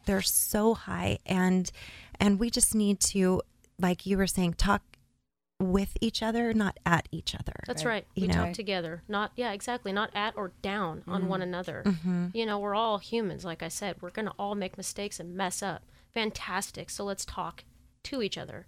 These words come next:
Speaker 3: Right.
Speaker 1: Yeah.
Speaker 2: about how not to do those same things, you know? And, and just because I'm on this venture and we're on this venture together doesn't mean that we're not gonna make a mistake today or tomorrow, because we're still people, so it's still gonna happen.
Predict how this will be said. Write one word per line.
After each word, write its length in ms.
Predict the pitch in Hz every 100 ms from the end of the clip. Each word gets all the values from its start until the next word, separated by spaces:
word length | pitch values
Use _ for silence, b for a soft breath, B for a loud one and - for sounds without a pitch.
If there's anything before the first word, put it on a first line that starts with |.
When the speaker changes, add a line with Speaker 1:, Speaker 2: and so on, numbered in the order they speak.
| -
Speaker 3:
Right. 100 | 160 156
Speaker 1:
Yeah. 40 | 175
Speaker 2:
about 280 | 208 185 -
how 120 | 208
not 220 | 196 180 -
to 100 | 190
do 100 | 190
those 180 | 180
same 240 | - 185 175
things, 440 | 196 208 - -
you 100 | 196
know? 180 | 185 185
And, 180 | 175 175 B B B
and 80 | 214
just 180 | 254 -
because 220 | 240 226
I'm 220 | 208 196
on 200 | 185 226
this 160 | 196 185
venture 440 | 190 185 196 175
and 120 | 165
we're 140 | 180 202
on 140 | 196
this 140 | 185 -
venture 280 | 190 190
together 460 | 175 175 196 185 175 B B
doesn't 240 | - 220 214
mean 140 | 214
that 140 | 196 175
we're 80 | 196
not 120 | 196
gonna 120 | 202
make 160 | 190 190
a 20 |
mistake 300 | 185 - 185
today 180 | 185 180
or 80 | 160
tomorrow, 440 | - 185 170 165
because 220 | - 202 180
we're 80 | 180
still 240 | - 190
people, 400 | - 220 - -
so 160 | - 185
it's 140 | -
still 140 | 208
gonna 120 | 185 165
happen. 500 | - 175 - 202